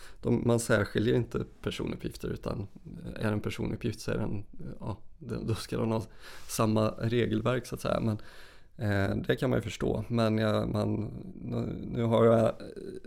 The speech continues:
lyckligtvis en organisation runt mig så jag har inte det problemet. Men jag funderar faktiskt ofta på hur man skulle göra om man jobbar på bara ett lite mindre bolag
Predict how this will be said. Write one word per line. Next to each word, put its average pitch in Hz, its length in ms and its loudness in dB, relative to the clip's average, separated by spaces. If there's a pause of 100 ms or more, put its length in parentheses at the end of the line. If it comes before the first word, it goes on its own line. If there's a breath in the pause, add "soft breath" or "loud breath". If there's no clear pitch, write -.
(280)
lyckligtvis 120 580 0
en 117 100 2
organisation 110 720 2
runt 104 200 0
mig 117 160 0
så - 100 -6
jag 120 40 0
har 117 40 2
inte 117 140 -2
det - 100 0
problemet. 117 600 0
Men 131 80 2
jag 117 120 2
funderar 123 320 4
faktiskt - 280 0
ofta - 260 0
på - 400 0 (680 loud breath)
hur 117 200 -2
man 107 140 2
skulle - 200 0
göra 110 260 4
om 135 100 0
man 120 100 0
jobbar 113 180 0
på - 140 -4
bara 139 200 0
ett - 140 -4
lite 170 480 -4
mindre 139 300 -2
bolag 123 640 -2